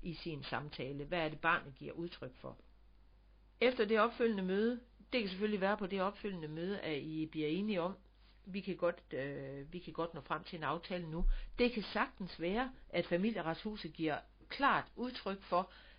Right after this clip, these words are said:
øh, ikke mindst på baggrund af, hvad barnet har sagt, det kan sagtens være, at Familieretshuset giver en, deres klare holdning til, vi synes, I skal gøre sådan og sådan. Barnet giver simpelthen udtryk for, at, øh, det savner, øh,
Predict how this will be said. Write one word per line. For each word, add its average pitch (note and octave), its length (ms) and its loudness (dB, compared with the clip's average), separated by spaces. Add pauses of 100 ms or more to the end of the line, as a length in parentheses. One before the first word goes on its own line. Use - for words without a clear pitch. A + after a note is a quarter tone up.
(120)
øh, D#3 360 4
ikke B3 220 4
mindst G3 200 0
på E3+ 80 -4
baggrund E3+ 480 2
af, D#3 180 0
hvad C#3 140 -4
barnet F3 360 4
har B2+ 120 -6
sagt, - 360 0 (260)
det A3+ 120 0
kan G3+ 120 0
sagtens A#3+ 560 -4
være, F#3 120 2
at G#3 60 -2
Familieretshuset F3+ 800 -6
giver F3+ 240 -2 (460)
en, D#3+ 200 -6 (120)
deres F3+ 300 2
klare G3+ 380 4
holdning F#3 500 2
til, F3 220 0 (500)
vi G3 260 6
synes, G3+ 440 0
I F#3 100 -4
skal E3 220 -2
gøre E3 320 2
sådan F3+ 300 -2
og E3+ 60 -6
sådan. F3+ 400 -2 (340)
Barnet G3+ 360 4
giver E3 160 -4
simpelthen F#3 360 -2
udtryk G#3+ 440 -4
for, F#3+ 340 4 (280)
at, E3 280 4
øh, D#3 240 6
det D#3 120 2
savner, E3+ 580 4
øh, D3 180 -4